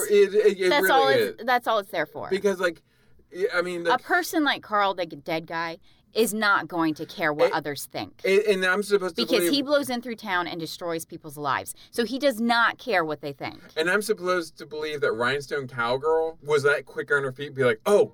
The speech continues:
Speaker 1: good, I have this ring on that Carl made me wear,"
Speaker 2: Yeah.
Speaker 1: not knowing that he was gonna die, and
Speaker 2: So
Speaker 1: now
Speaker 2: I'm
Speaker 1: I'm
Speaker 2: going
Speaker 1: gonna
Speaker 2: to
Speaker 1: inherit this
Speaker 2: yeah.
Speaker 1: ranch that I don't really want.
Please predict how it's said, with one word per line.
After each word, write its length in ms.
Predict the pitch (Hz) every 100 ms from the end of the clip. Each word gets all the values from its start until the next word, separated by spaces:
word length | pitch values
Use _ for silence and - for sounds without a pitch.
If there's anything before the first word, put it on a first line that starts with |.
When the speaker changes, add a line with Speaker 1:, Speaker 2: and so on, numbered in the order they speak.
| -
Speaker 1:
good, 240 | 214 - -
I 60 | -
have 160 | 330
this 120 | -
ring 280 | 127 170 220
on 160 | - -
that 100 | -
Carl 340 | 160 160 143
made 400 | 120 139 165 -
me 200 | 147 135
wear," 440 | 120 147 - 92 95
Speaker 2:
Yeah. 400 | 214 180 139 120
Speaker 1:
not 280 | 156 165 143
knowing 300 | 156 175 156
that 100 | 127
he 80 | 127
was 160 | 127 123
gonna 180 | 113
die, 460 | 101 139 151 131 120
and 120 | - 269
Speaker 2:
So 80 |
Speaker 1:
now 100 | 247 226
Speaker 2:
I'm 220 | 240 -
Speaker 1:
I'm 60 | 208
Speaker 2:
going 240 | 214 196
Speaker 1:
gonna 100 | 208
Speaker 2:
to 60 | -
Speaker 1:
inherit 440 | 170 147 123 -
this 100 | 107
Speaker 2:
yeah. 140 | 98 -
Speaker 1:
ranch 380 | 107 92 - 226
that 120 | 208
I 60 |
don't 160 | 104 101
really 200 | 101 95
want. 400 | 92 165 - _